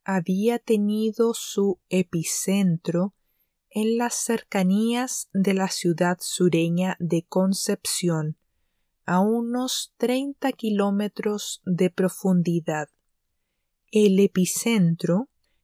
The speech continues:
es el punto de origen de un sismo y en donde, además,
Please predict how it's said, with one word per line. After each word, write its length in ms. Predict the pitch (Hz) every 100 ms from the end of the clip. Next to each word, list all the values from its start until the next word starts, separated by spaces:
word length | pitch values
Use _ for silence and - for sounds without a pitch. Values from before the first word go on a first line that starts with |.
| _
es 280 | - 247 -
el 160 | 269 -
punto 640 | - 226 247 247 - 240
de 160 | 190 175
origen 680 | 160 202 214 - 170 170 180 -
de 180 | 180
un 180 | 180 208
sismo 800 | 196 - 190 190 - 165 156 160 _ _ _ _ -
y 220 | 175 180
en 220 | 170 170
donde, 640 | 175 185 208 202 208 -
además, 960 | - 175 165 170 175 214 196 214 -